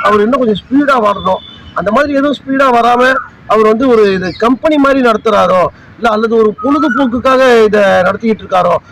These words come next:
அப்படிங்கிற மாதிரியான எண்ணம்லாம் எனக்கு தோன்ற ஆரம்பிச்சிச்சு. ஏன்னா அரசியல் வந்து ஒவ்வொரு நாளும் நம்ம இருக்கிற இருப்பை காட்டிக் கொண்டே இருக்கணும், அப்படி இல்லைன்னா நம்ம காணா போயிடுவோம். உதாரணத்துக்கு நம்ம படுத்துக்கிட்டு இருந்தா கூட காலை ஆட்டிக்கிட்டே இருக்கணும்னு சொல்லுவாங்க.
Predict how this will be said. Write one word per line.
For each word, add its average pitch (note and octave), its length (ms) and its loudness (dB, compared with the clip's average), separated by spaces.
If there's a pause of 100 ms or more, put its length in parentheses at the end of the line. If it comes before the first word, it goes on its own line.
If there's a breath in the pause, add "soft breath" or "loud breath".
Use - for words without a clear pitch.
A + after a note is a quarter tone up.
(160 loud breath)
அப்படிங்கிற B3 400 0
மாதிரியான A3 420 2
எண்ணம்லாம் A#3+ 500 2
எனக்கு G3 280 -4
தோன்ற G#3 280 -2
ஆரம்பிச்சிச்சு. D#3 540 -4 (440 loud breath)
ஏன்னா B3+ 240 2 (500)
அரசியல் C4 560 0
வந்து A#3+ 240 0 (140)
ஒவ்வொரு C4 440 0
நாளும் C#4 380 2 (500)
நம்ம F#3+ 200 -2
இருக்கிற A#3+ 380 -2
இருப்பை A#3+ 420 -2
காட்டிக் A3 400 -4
கொண்டே A3 260 0
இருக்கணும், G#3+ 320 -4 (260)
அப்படி A3 240 -2
இல்லைன்னா C4 280 2 (840)
நம்ம F#3 200 -2
காணா B3+ 240 0
போயிடுவோம். E3 420 -8 (400)
உதாரணத்துக்கு C4 460 0
நம்ம A#3+ 160 2
படுத்துக்கிட்டு A3+ 360 -2
இருந்தா B3+ 200 0
கூட C4+ 180 -2
காலை B3 320 0
ஆட்டிக்கிட்டே A#3 440 -2
இருக்கணும்னு A#3+ 360 0
சொல்லுவாங்க. F#3 360 -6